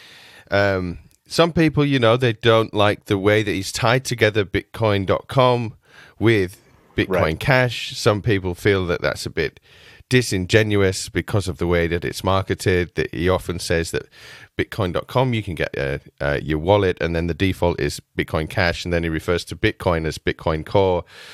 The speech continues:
Speaker 1: So new people getting into the space might not really understand the difference when they go via Roger first.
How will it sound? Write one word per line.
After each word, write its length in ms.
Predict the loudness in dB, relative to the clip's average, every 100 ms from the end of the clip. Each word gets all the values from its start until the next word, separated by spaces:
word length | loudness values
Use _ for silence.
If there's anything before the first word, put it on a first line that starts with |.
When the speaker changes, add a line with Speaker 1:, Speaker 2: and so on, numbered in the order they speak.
| -20 -14
Speaker 1:
So 160 | -2 0
new 220 | 2 0
people 320 | 2 2 2
getting 260 | 0 2 2
into 180 | -2 -4
the 80 | -4
space 380 | 0 0 0 0
might 300 | 0 0 0
not 260 | -4 -2
really 280 | 0 0 0
understand 600 | -2 -4 0 0 -2 -8 _
the 80 | -6
difference 500 | 0 0 0 -2 0
when 140 | 0 2
they 100 | 2
go 220 | 2 2
via 520 | 2 2 2 0 -2 -8 _ -20 -20 _
Roger 320 | 0 2 0
first. 580 | 0 2 4 2 -4 -18